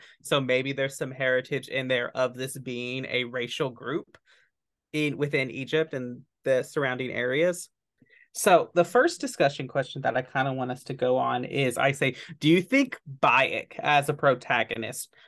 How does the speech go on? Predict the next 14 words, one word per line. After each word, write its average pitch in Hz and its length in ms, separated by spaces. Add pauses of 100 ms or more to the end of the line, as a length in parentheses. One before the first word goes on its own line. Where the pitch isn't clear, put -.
marks 147 600
a 143 180
tonal 160 460
shift - 480
in 131 160
the 117 140
A 120 180
C 120 260
games?" 113 460 (240)
And 147 200
what 180 280
I 196 160
mean 147 520
by 127 260